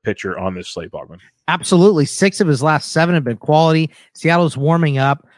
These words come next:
Speaker 2: but I am on the Mize side. Uh, I am absolutely with you. Uh, you know, there have been some hot hitters, uh, in Seattle, like, uh, Crawford had, is, he's been good, and he had a good game today. Uh, Fraley's been hitting.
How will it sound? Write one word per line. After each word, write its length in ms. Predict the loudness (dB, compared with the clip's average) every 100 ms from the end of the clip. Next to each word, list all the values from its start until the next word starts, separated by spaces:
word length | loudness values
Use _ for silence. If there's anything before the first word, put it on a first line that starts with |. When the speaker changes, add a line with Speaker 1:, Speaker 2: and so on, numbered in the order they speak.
| _
Speaker 2:
but 140 | -8 -6
I 220 | -4 -4
am 160 | -4
on 300 | -8 -10 -10
the 60 | -10
Mize 360 | -12 -12 -14 -16
side. 400 | -14 -14 -16 -18
Uh, 80 | -14
I 260 | -10 -10
am 100 | -10
absolutely 500 | -8 -8 -6 -8 -6
with 320 | -4 -4 -4 -4
you. 220 | -4 -4 -12 -20 _
Uh, 360 | -2 0 0 -2
you 100 | -4
know, 120 | -2
there 140 | -2 -4
have 120 | 0
been 220 | 0 2
some 160 | 0 0
hot 240 | 2 0
hitters, 480 | 2 2 2 0 -4 _ _ -4
uh, 180 | -2
in 200 | -2 -6
Seattle, 420 | -4 0 2 2 0
like, 260 | -2 -6
uh, 280 | -8 -6 -8
Crawford 540 | -4 0 0 0 -2 0
had, 340 | 0 -2 -4
is, 260 | -6 -8 -6
he's 280 | -4 -2
been 180 | 0 0
good, 240 | 2 2 2
and 140 | 0
he 80 | 0
had 180 | 2 0
a 60 |
good 180 | -2 -2
game 240 | -4 -4
today. 480 | -4 -2 0 0 -2 -8 _ _
Uh, 320 | -6 -4 -4 -4
Fraley's 440 | -4 0 2 0 -2
been 160 | -2
hitting. 680 | 0 -2 -4 -6 -4 -4